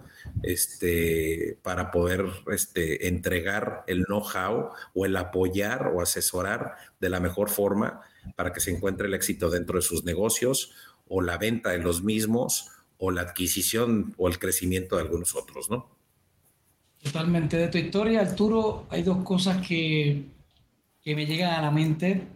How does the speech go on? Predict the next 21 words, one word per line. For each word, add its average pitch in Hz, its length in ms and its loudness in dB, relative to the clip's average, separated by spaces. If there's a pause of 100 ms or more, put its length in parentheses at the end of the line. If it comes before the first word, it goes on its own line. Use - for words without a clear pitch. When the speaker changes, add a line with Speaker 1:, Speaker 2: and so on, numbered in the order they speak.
(380)
Speaker 2:
de 139 80 0
lo 139 100 4
que 143 80 0
he - 20 4
estado 160 280 2
escuchando 151 520 2
y 196 40 4
gracias 160 320 2
por 156 200 0
tu 143 80 0
historia, 151 540 0
gracias 143 300 0
por - 160 0
compartirla, 151 880 2 (420)
gracias 151 320 0
por 175 160 2
ser 151 120 4
fuente 165 360 0
de 165 60 2
inspiración 151 800 2
para 139 680 2